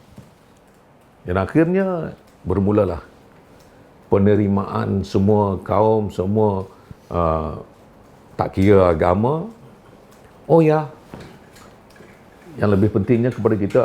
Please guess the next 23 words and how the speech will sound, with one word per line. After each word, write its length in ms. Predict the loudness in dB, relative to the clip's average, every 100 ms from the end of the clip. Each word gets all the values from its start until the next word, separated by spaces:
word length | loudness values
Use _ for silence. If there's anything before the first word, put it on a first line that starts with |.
| 0
adalah 480 | -2 -2 -2 -2 -8 -16 -20 -20 -8
membangunkan 800 | -4 -2 0 0 0 -2 -2 -2
negara 560 | -2 -2 0 0 0 -2
supaya 320 | -2 -2 0
negara 400 | 0 -2 0 0
menjadi, 480 | -2 -2 -4 -2 -4 -6 -18 -20 -20 -14 -6
uh, 240 | -4 -2
lebih 320 | 0 0 0
makmur 640 | 0 -2 0 2 2 2 0
dan 160 | -2 -2
boleh 240 | -2 -2
kita 160 | -4 -6
kongsikan 560 | -6 -8 -10 -10 -10 -12
bersama. 320 | -16 -16 -18 -20 -20 -20 -20 -20 -20 -20 -20 -20 -20 -20 -20 -20 -20 -20 -20 -20 -20 -20 -20 -20 0
Keluarlah 640 | 4 6 4 4 2 -2 -12 -16 -4
macam-macam 400 | 0 0 2 0 2
polisi 400 | 2 2 0 -4
ketika 320 | -4 0 0
itu, 240 | 2 0
dasar 400 | -2 -6 -6 -6
ekonomi 400 | -4 -4 -2 -4
baru, 640 | -2 0 2 2 -2 -4 -6 -8 -16 -20 -20 -20 -14 -4
uh, 400 | -2 -2 -4